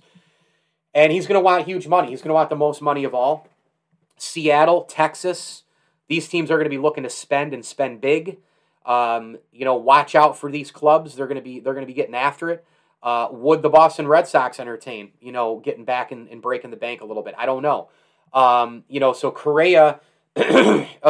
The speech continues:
interesting situation here. Um, you know, did the Giants go out and try to get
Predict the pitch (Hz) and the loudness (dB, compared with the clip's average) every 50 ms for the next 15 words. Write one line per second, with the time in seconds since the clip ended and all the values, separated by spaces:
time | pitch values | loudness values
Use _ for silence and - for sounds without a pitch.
0 | 156 156 156 160 170 190 190 185 175 170 - 170 165 - - 170 - 175 156 156 | 2 4 2 2 2 4 4 4 4 2 0 -8 -8 -8 -10 -12 -8 -4 -2 -2
1 | 160 160 156 - 147 143 160 151 123 113 113 _ _ _ _ _ _ _ _ 131 | -2 -2 -6 -10 -10 -4 -2 -2 -2 -2 -4 _ _ _ _ _ _ _ _ -2
2 | 127 127 123 120 113 135 143 147 147 143 147 147 135 135 - - 151 151 160 180 | 0 0 0 -2 -4 -2 0 2 2 2 0 -4 -4 -6 -6 -2 0 2 2 2
3 | 185 175 151 - - - 135 131 127 123 - - - - 135 127 120 117 110 110 | 0 -2 -4 -6 -6 0 2 4 4 4 2 0 -4 -2 0 0 0 -2 -4 -4
4 | 123 123 120 - _ | -4 -4 -4 -6 _